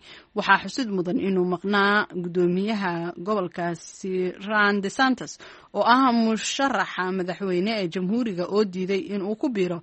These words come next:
socdaalka Biden, kaasoo sheegay in joogitaanka dimuqraadiyiinta ee gobolka ay caqabad ku noqon karto dadaalada wax ka qabashada masiibada. Warbixintan oo ay qortay wakaaladda wararka A B, waxaa soo koobaya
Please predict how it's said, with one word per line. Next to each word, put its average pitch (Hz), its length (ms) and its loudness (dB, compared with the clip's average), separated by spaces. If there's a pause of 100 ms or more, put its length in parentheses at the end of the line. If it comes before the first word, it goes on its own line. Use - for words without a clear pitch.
(260)
socdaalka 262 520 4
Biden, 220 420 4
kaasoo 190 340 -4
sheegay 185 520 -4
in 196 260 -2
joogitaanka 185 760 -2
dimuqraadiyiinta 185 920 -2
ee 185 100 -6
gobolka 190 380 -2
ay 185 100 0
caqabad 196 400 -2
ku - 80 -2
noqon 226 300 2
karto 170 380 -10 (380)
dadaalada 233 640 6
wax 196 200 -4
ka 202 100 -4
qabashada 196 440 -2
masiibada. 185 520 -2 (400)
Warbixintan 233 460 2
oo 208 100 6
ay 175 80 0
qortay 214 320 -2
wakaaladda 202 440 2
wararka 208 360 -2
A 220 160 -2
B, 220 260 -4
waxaa 175 300 -8
soo 196 280 -6
koobaya 185 500 -2